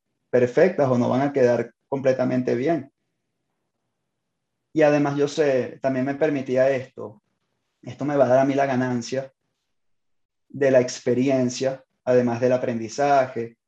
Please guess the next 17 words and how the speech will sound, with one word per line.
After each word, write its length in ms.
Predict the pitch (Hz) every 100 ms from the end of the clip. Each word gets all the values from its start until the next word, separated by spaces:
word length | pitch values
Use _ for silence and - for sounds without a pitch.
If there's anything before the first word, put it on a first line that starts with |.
| _ _ _ _ _ _
de, 580 | 127 127 127 123 113 113
de 480 | 120 127 123 117 113
buscar 580 | - 131 - 131 135
formas 340 | 139 139 139 139
también 280 | 127 120 123
para 160 | 139
hacer 160 | 131 123
esta 180 | 123 143
actividad 540 | 139 127 120 120 117
con 120 | 127
disfrute, 520 | 127 120 143 147 143
hacer 420 | 127 127 127 127 -
una 240 | 135 139 135
rutina 400 | 123 131 123 135
ajustada 580 | 139 120 - 127 131
para 220 | 135 131 123
mí, 280 | 143 139